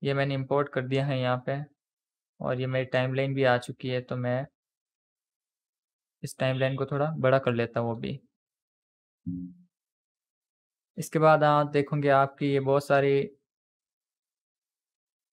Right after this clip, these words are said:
चीज़ें आपको नज़र आएंगी। अब मेरी ये,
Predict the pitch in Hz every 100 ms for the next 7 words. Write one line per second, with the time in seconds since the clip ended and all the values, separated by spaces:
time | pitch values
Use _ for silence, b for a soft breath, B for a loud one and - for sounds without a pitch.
0 | _ _ - 143 139 139 135 - 127 127
1 | 127 123 123 131 139 _ _ _ _ _
2 | _ _ _ _ _ _ _ _ _ _
3 | _ _ _ _ _ _ _ _ _ _
4 | _ _ _ _ _ _ _ - 135 135
5 | 139 147 147